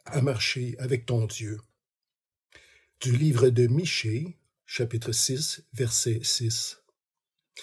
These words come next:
C'est un professeur d'écriture sainte qui a attiré mon attention sur ce passage des Écritures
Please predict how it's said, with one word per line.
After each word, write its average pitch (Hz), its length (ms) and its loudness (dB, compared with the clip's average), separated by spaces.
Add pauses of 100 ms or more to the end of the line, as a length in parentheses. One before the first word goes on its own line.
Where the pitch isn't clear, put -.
(460)
C'est 156 300 4
un 143 200 6
professeur 160 540 4
d'écriture 127 480 0
sainte 131 480 0 (240)
qui - 160 2
a 127 60 6
attiré 120 340 2
mon 147 160 4
attention 127 540 2
sur 123 180 -2
ce - 100 2
passage 123 600 2
des 120 200 2
Écritures 135 720 -4